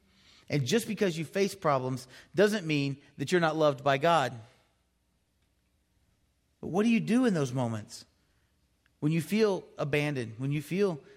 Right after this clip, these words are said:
like God's not around, what do you do? Let's look at what Hannah did. Verse nine. Once, when they had finished eating and drinking in Shiloh, Hannah stood up. Now Eli the priest was sitting on a chair by the doorpost of the Lord's temple. In bitterness of soul,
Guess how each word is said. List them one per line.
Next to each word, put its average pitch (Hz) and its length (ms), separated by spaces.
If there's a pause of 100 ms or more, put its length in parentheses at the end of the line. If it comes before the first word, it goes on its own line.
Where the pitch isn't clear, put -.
(160)
like 143 180
God's 143 300
not 135 140
around, 120 440
what 160 140
do 214 60
you 220 120
do? 185 380 (800)
Let's 151 180
look 175 120
at 165 60
what 135 160
Hannah 139 280
did. 120 280
Verse 151 240
nine. 135 360 (720)
Once, 208 500 (240)
when 165 140
they 175 100
had 156 120
finished 208 380
eating 208 300
and 185 100
drinking 180 320
in 170 100
Shiloh, 165 420
Hannah 175 320
stood 170 280
up. 147 400 (480)
Now 147 160
Eli 196 300
the 156 80
priest 208 360
was 151 160
sitting 190 220
on 165 140
a 151 40
chair 185 320
by 170 140
the 151 80
doorpost 143 580
of 127 80
the 131 80
Lord's 156 320
temple. 139 440 (580)
In 151 320
bitterness 233 460
of 170 120
soul, 165 540